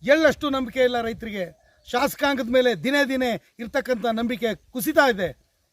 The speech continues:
ಕನಿಷ್ಠ ನಂಬಿಕೆ ಅಂತ ಏನಾದರೂ ಇದ್ರೆ, ಕನಿಷ್ಠ, ಕನಿಷ್ಠ ನಂಬಿಕೆ ಅಂತ ಏನಾದರೂ ಇದ್ರೆ ನ್ಯಾಯಾಂಗ ವ್ಯವಸ್ಥೆ ಮೇಲಿದೆ. ಇತ್ತೀಚಿನ ತೀರ್ಪುಗಳು ಆ ಒಂದು,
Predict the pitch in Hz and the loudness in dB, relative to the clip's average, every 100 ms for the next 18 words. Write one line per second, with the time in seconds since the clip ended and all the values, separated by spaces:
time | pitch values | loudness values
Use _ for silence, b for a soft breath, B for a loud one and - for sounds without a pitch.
0 | _ - 302 349 - _ _ 320 285 254 | _ -8 -2 -2 -4 _ _ -2 0 0
1 | 247 240 220 190 185 175 165 156 156 - | -6 -8 -12 -10 -10 -10 -10 -12 -12 -4
2 | 311 269 - 190 - 302 - - 254 240 | 0 0 -2 -8 -4 -2 -2 -2 -2 -2
3 | 214 226 180 190 180 165 165 156 151 131 | -4 -6 -6 -6 -6 -6 -8 -8 -10 -12
4 | b b b 160 170 180 196 170 156 139 | b b b -6 -2 0 0 -2 -4 -6
5 | - 139 127 127 117 - _ _ 214 - | -10 -16 -14 -14 -14 -18 _ _ -10 -4
6 | 247 240 220 - 277 240 208 254 262 202 | -4 -2 -2 0 -2 -2 0 4 4 2
7 | b b 165 202 208 196 185 160 | b b -8 -6 -4 -4 -4 -6